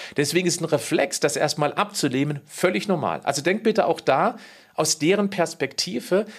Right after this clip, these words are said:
warum sie vielleicht nicht sofort total begeistert sind, dass du sowas machen möchtest. Ja, es gibt ja welche, die finden das richtig cool, weil sie vielleicht mit dir im Kontext von Diät noch gar keine schlechte Erfahrung gemacht haben. Das wäre natürlich der Idealzustand. Was aber gut wäre, ist, wenn du, bevor du anfängst, dass du eben diesen Menschen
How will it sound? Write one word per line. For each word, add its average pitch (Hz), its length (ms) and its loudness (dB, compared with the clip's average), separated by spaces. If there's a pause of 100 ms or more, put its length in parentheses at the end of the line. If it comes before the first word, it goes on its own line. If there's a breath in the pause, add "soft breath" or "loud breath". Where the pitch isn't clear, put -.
(120)
warum 147 320 2
sie 226 180 -2
vielleicht 165 360 2
nicht 170 140 0
sofort 151 320 -2
total 147 320 2
begeistert 143 480 0
sind, 160 140 -6
dass 143 180 0
du 147 100 -4
sowas 131 320 -2
machen 110 300 -4
möchtest. - 520 -10
Ja, - 100 2
es 233 100 0
gibt 311 160 -2
ja 277 140 4
welche, 262 180 0
die 226 80 -2
finden 202 220 0
das 190 180 2
richtig 156 460 -4
cool, 143 180 4 (240 loud breath)
weil 139 160 4
sie 147 80 -4
vielleicht 135 320 0
mit 117 180 -4
dir 175 460 4
im 127 140 -8
Kontext 160 400 -2
von 143 120 -4
Diät 127 360 0
noch 147 160 -4
gar 127 140 0
keine 127 220 -2
schlechte 120 360 0
Erfahrung 110 260 0
gemacht 110 340 -2
haben. 85 200 0 (240 loud breath)
Das - 180 0
wäre 170 80 4
natürlich 151 240 2
der - 140 2
Idealzustand. 110 920 0 (540 loud breath)
Was 139 180 0
aber 151 140 2
gut 269 300 2
wäre, 196 260 4
ist, - 220 0
wenn 143 100 0
du, 131 120 -2
bevor 170 280 0
du 202 100 4
anfängst, 196 540 0
dass 139 140 0
du - 80 -10
eben 127 160 -6
diesen 190 280 -4
Menschen 151 640 -8